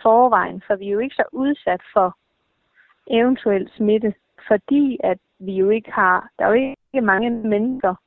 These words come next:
øh, der kommer ombord på båden. Det er jo, det kan være, hvis man har mødt folk undervejs, som man, øh, som man har stiftet bekendtskab med, og som, som så har lejlighed til at komme ombord til en, til en tår kaffe, eller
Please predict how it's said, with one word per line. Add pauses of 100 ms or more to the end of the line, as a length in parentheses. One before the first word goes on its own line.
(120)
øh,
der
kommer
ombord
på
båden.
Det
er
jo, (580)
det
kan
være,
hvis
man
har
mødt (380)
folk
undervejs,
som
man, (160)
øh,
som
man
har (440)
stiftet
bekendtskab
med, (280)
og (440)
som, (300)
som
så (240)
har
lejlighed
til
at
komme
ombord
til
en, (760)
til
en
tår
kaffe, (120)
eller